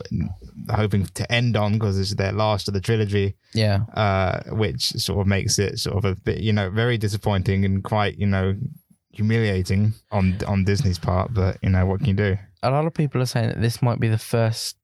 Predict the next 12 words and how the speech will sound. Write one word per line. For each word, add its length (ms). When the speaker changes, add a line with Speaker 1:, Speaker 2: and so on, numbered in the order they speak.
Speaker 2:
disappointment 800
that 140
crosses 420
a 60
billion 580
dollars. 540
Speaker 1:
Mm, 360
yeah, 260
'cause 200
it's 80
on 140
track, 260